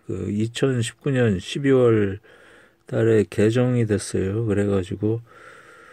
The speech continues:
어, 두 개가 더 추가가 됐습니다. 그 신-, 신체 활동 장려라는 거랑 또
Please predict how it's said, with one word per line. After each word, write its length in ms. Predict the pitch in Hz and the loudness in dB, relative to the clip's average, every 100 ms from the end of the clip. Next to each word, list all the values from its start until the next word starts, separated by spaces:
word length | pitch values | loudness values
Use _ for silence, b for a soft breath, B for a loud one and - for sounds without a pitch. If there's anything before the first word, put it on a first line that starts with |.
| B _ - | B _ -6
어, 280 | 101 98 98 | -4 -2 -4
두 180 | - 110 | -2 2
개가 420 | 127 127 123 117 | 4 6 6 4
더 680 | 110 104 98 92 90 90 90 - | 4 2 2 -2 -2 -4 -6 -10
추가가 520 | - 151 160 156 143 | -8 0 4 4 4
됐습니다. 720 | 107 98 92 87 87 92 113 _ b b b b b b b _ _ | 2 0 -6 -8 -8 -8 -10 _ b b b b b b b _ _
그 720 | - 95 98 90 92 90 90 90 | -8 -6 -4 -4 -6 -6 -8 -10
신-, 300 | - 143 147 _ _ | -6 -6 -6 _ _
신체 560 | - 151 139 - 131 117 | -10 -8 -6 0 4 4
활동 600 | 104 139 143 - 123 107 | 2 -2 -4 -2 0 0
장려라는 760 | 104 107 110 110 101 95 92 | -2 0 2 2 2 0 -2
거랑 420 | 92 92 107 123 120 b b b b b b _ - | -4 -2 -2 -4 -8 b b b b b b _ -10
또 240 | 123 95 | -6 -6